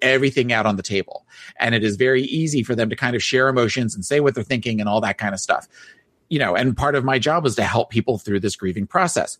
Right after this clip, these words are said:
You try to do that with people sometimes in the Ma-, in the McMansions and the higher income people. Well, they, th-, they have their secrets, and everything has to look perfect, and everything has to be at this level.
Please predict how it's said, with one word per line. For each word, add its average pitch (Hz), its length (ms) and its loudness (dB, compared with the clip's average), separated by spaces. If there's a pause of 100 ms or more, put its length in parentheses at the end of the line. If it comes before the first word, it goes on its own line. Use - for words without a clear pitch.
(460)
You 175 200 0
try 208 240 2
to 170 120 2
do 143 240 0
that 131 320 2 (200)
with - 180 0
people 143 280 2
sometimes 117 420 2
in 104 60 0
the 101 80 2
Ma-, 107 140 2
in 117 260 2
the 104 80 2
McMansions 117 880 0 (300)
and 113 120 2
the 110 100 4
higher 123 320 2
income 165 380 2
people. 104 480 0 (300)
Well, 113 320 0
they, 139 340 2
th-, 113 260 -4 (160)
they 131 240 2
have 151 320 2
their 147 100 4
secrets, 135 600 -2
and 107 160 -2
everything 143 480 0
has 127 320 0
to 147 100 0
look 123 240 -2
perfect, 139 460 -2
and 98 180 -4
everything 131 400 0
has 123 220 -2
to 117 80 -12
be 123 180 2
at 104 120 -2
this 110 200 -4
level. 131 460 0